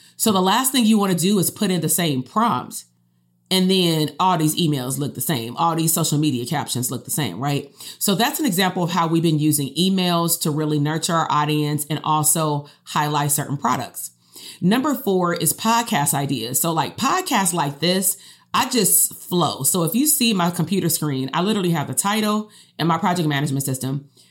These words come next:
I wrote down in my phone on a notepad, seven ways I've used A I. And then I decided to write down at the end, "Well, what are some other things that you wanna consider before you sit here and use A I as a tool in your company?" I didn't use A I to come up with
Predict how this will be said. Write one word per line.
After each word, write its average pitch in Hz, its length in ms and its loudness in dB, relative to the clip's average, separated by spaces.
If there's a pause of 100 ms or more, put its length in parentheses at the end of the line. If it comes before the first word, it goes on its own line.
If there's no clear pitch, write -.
(160)
I 151 140 0
wrote 202 320 0
down 180 420 0
in 185 160 0
my 185 160 2
phone 190 360 2
on 175 120 0
a 170 60 2
notepad, 147 600 -2 (140)
seven 214 400 0
ways 185 340 2
I've 160 220 -2
used 165 300 2
A 160 160 0
I. 104 320 -4 (640)
And 185 180 4
then 180 440 2
I 202 120 0
decided 180 380 0
to 175 100 0
write 156 220 0
down 151 460 0 (220)
at 151 160 -2
the 254 260 0
end, 156 360 0
"Well, 151 340 2
what 196 160 2
are 226 60 4
some 208 160 0
other 180 140 0
things 175 200 0
that 156 140 0
you 185 80 2
wanna 165 160 2
consider 208 440 0
before 165 260 0
you 165 120 0
sit 170 180 2
here 170 180 0
and 147 100 0
use 151 200 2
A 151 140 0
I 135 180 -2
as 131 120 -6
a 127 40 -10
tool 147 220 -2
in 127 80 -4
your 123 80 -4
company?" 151 420 -6 (600)
I 277 100 2
didn't 349 160 0
use 226 260 4
A 175 120 4
I 160 160 2
to 143 80 -4
come 180 260 2
up 143 160 0
with 147 400 0